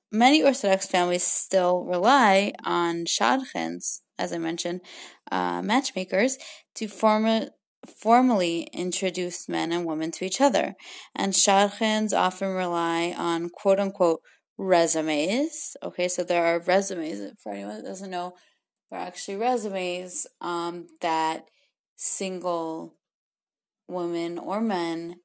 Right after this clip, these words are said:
uh, give this shadchan, this matchmaker. Um, and it's a list of information about her upbringing, family, and schooling,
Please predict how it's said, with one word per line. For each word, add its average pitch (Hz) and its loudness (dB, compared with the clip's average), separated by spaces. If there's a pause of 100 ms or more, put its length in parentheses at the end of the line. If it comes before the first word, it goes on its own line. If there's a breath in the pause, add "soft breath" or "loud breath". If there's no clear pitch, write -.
(100)
uh, 160 -10
give 170 -4
this - 0
shadchan, 165 -6
this 170 -6
matchmaker. 175 -8 (760 soft breath)
Um, 160 -2 (2500)
and 190 2
it's 175 0
a 196 2
list 190 2
of 202 0
information 180 -2
about 156 -2
her 185 -4
upbringing, 262 4
family, 220 4
and 220 2
schooling, 208 2